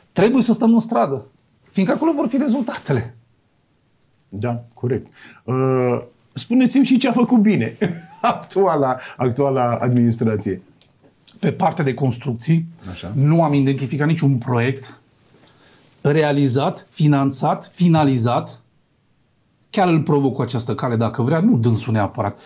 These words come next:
Speaker 1: Cineva
Speaker 2: Mhm.
Speaker 1: din administrație,
Speaker 2: Mhm.
Speaker 1: domnul city manager, domnul viceprimar, să-mi identifice un singur proiect și eu îi promit că mă duc acolo, îl filmez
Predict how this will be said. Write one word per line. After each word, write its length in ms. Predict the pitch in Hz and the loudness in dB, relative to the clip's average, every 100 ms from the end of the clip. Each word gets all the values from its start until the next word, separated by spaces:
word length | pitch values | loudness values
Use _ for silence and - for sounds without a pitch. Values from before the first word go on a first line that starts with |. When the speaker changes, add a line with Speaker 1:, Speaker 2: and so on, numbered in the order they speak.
| - | -6
Speaker 1:
Cineva 280 | - 190 233 | 0 2 2
Speaker 2:
Mhm. 80 | |
Speaker 1:
din 120 | 196 165 | 2 2
administrație, 840 | 143 143 123 151 160 - 117 107 | 4 4 2 0 -2 -2 -2 -2
Speaker 2:
Mhm. 320 | - 104 92 120 | -6 -8 -8 -8
Speaker 1:
domnul 280 | - 170 143 | -2 2 2
city 240 | 139 160 143 | 0 -2 0
manager, 480 | 131 220 151 113 | 2 2 2 0
domnul 280 | 113 156 156 | 0 2 2
viceprimar, 580 | 147 147 135 107 147 196 - - | 2 -2 -4 0 0 -2 -6 -14
să-mi 260 | - 202 202 | -2 2 4
identifice 520 | 190 202 233 220 196 | 4 4 4 2 2
un 200 | 160 156 | 4 4
singur 360 | 143 247 226 185 | 4 4 4 2
proiect 520 | 135 120 208 - - _ _ _ _ | 0 0 -2 -6 -20 _ _ _ _
și 140 | - 185 | -4 0
eu 60 | |
îi 60 | 202 | 2
promit 280 | 202 185 202 | 2 2 2
că 100 | 196 | 2
mă 120 | 160 | 2
duc 180 | 160 185 | 2 0
acolo, 320 | 151 170 185 | 0 2 2
îl 100 | 180 | 2
filmez 580 | 170 143 123 139 208 | 2 2 4 2 0